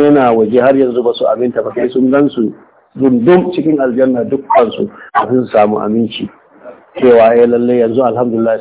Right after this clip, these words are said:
sun tsira. Shi yasa Abdullahi bin Mas'ud da ya zo ya samu wannan mutanen masu cewa, "Kabbiru kaza, hallilu kaza," ce, "Ku dinga koyi ga waɗanda suka mutu. Domin su ne yanzu sun riga mun san makomansu, har yanzu alhayyu la yu'man."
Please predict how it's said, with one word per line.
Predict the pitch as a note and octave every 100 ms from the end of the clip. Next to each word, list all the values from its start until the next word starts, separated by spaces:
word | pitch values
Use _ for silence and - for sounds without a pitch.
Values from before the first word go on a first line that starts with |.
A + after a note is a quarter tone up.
| -
sun | G#2+
tsira. | G#2 G#2+ G#2 - -
Shi | B2+
yasa | B2 C#3 C3
Abdullahi | A#2 G#2+ A2+ B2 B2
bin | A#2+ A#2
Mas'ud | G#2+ - C3+ A#2+
da | A2+
ya | A#2
zo | A#2+
ya | B2 -
samu | A2+ A#2+
wannan | A2+ A2 A#2
mutanen | B2 B2 A#2+ A#2+
masu | A#2 A2+ A2
cewa, | G#2+ B2 A#2 -
"Kabbiru | B2+ A#2 B2+ B2 A2+
kaza, | C3 B2 A#2 - - - -
hallilu | C3 B2+ B2 B2 A#2
kaza," | B2+ B2 A2 - - - -
ce, | C#3 B2+ -
"Ku | A#2+
dinga | C3+ D#3 C#3 B2
koyi | G#2 C3+ C3 B2
ga | A#2
waɗanda | A#2+ C#3+ C3 A#2 A#2 -
suka | - A2
mutu. | G#2+ A2 - G2+ - _ _ -
Domin | A2+ B2+ C3+ C3+
su | D#3 E3+
ne | D#3 C3+ B2
yanzu | A#2+ A#2
sun | - C#3 C3
riga | A2+ B2+ D3+ - - - _ _ -
mun | C#3+ C#3+ C3+
san | C#3+ C3
makomansu, | B2+ B2+ B2+ B2 C3 B2+ A#2
har | G#2+ D#3
yanzu | F3 E3 B2+ C#3+
alhayyu | C#3 A#2+ - D3 C3+ B2+
la | B2+ B2+
yu'man." | B2+ B2 A2 G#2